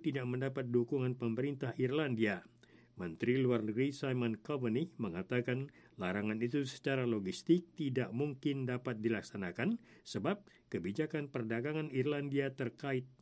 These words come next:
dengan Uni Eropa. "Saya menghormati parlemen dan keputusannya,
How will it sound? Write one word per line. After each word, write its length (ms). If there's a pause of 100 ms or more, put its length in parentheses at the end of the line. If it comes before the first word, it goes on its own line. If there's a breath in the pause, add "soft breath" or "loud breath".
(260 soft breath)
dengan 480
Uni 240
Eropa. 480 (560 loud breath)
"Saya 560
menghormati 640
parlemen 560
dan 160
keputusannya, 880